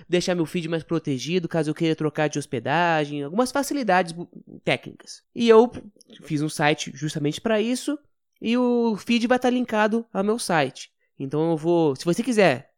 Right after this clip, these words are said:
resumindo, né? Se você quiser continuar me ouvindo, você entra agora no seu agregador de podcast. O nome desse podcast que você tá ouvindo é De Repente. No agregador você procura por De Repente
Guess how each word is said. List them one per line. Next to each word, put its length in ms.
resumindo, 480
né? 180
Se 100
você 140
quiser 240
continuar 320
me 100
ouvindo, 480
você 800
entra 240
agora 360
no 120
seu 160
agregador 420
de 60
podcast. 640
O 60
nome 200
desse 160
podcast 500
que 40
você 80
tá 80
ouvindo 320
é 100
De 240
Repente. 640
No 100
agregador 600
você 100
procura 380
por 320
De 240
Repente 720